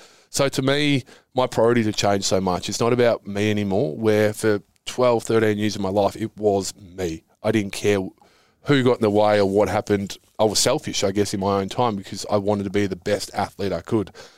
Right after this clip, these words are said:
Now, as a father, I want the best for my children and also my wife, Becky. Um, so it's really changed my priorities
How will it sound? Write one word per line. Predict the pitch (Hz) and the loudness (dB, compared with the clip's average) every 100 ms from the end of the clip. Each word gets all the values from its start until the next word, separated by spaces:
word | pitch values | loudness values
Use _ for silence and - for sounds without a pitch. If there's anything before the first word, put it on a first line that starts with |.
| _ _ | _ _
Now, | 113 120 123 117 110 95 - | -4 -2 0 0 -2 -6 -4
as | 110 | -4
a | 95 | -2
father, | 104 110 110 95 117 - | 2 4 4 2 2 0
I | 101 | 0
want | 104 101 - | 2 0 -2
the | 95 | -2
best | 107 - | 0 0
for | 104 | -2
my | 92 | -2
children | 92 117 147 175 | 0 0 0 2
and | 120 | 2
also | 127 123 | 0 2
my | 113 | 0
wife, | 95 101 101 - | 2 2 2 0
Becky. | 110 - 240 _ _ _ 107 | -4 -4 -12 _ _ _ -4
Um, | 107 104 104 104 101 | -2 0 0 -2 -4
so | - 127 | -2 -2
it's | 127 | 2
really | 131 | 2
changed | 131 - 113 110 98 | 2 0 0 -2 -2
my | 110 104 | 0 2
priorities | 98 - 110 113 113 101 - | 2 2 4 4 2 -2 -10